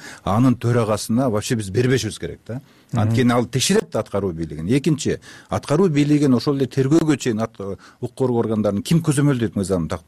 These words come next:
Speaker 1: такатка алышын? Башкы прокурор. Башкы прокурорду президент өзү сунуштап атса,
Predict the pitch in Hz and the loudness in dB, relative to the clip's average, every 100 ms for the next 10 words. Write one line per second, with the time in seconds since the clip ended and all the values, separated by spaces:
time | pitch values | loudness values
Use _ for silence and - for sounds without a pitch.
0 | _ 104 - - 78 73 - - - - | _ -6 -6 -8 -8 -8 -14 -20 -20 -4
1 | 104 - 113 107 - 76 - - - - | -4 -2 -2 -2 -2 -8 -8 -20 -6 -4
2 | 131 180 165 156 147 143 135 120 127 123 | -2 -2 -2 0 2 2 0 0 0 2
3 | 110 107 120 127 - 107 - 90 82 139 | 0 0 0 -2 -2 -2 0 -2 -2 -4